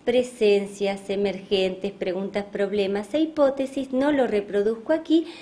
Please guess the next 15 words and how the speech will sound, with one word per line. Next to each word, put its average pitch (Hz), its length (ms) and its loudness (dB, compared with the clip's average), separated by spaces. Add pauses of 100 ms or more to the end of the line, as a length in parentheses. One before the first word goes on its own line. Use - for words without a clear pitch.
(180)
pero 262 200 6
ustedes 285 520 -2
tienen 294 500 2
explicitado 226 1080 0 (320)
en 202 200 2
la 196 140 2
plataforma 202 960 0
e-learning 285 680 2 (340)
un 349 180 4
cuadro 269 560 6 (120)
en 220 220 2
el 240 220 0
que 285 320 0
se 285 240 -2
dan 254 340 4